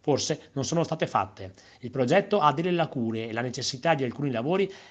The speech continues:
è stata scoperta strada facendo. Il comune non ha responsabilità,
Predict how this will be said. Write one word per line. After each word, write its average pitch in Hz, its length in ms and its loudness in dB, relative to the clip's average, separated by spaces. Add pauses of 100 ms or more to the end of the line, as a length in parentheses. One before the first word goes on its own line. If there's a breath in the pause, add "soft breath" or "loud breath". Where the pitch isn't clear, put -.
è - 100 -10
stata 180 220 0
scoperta 185 520 4
strada 151 320 0
facendo. 95 680 -8
Il 135 100 -8
comune 127 420 2
non 123 180 -4
ha 147 80 4
responsabilità, 151 840 -2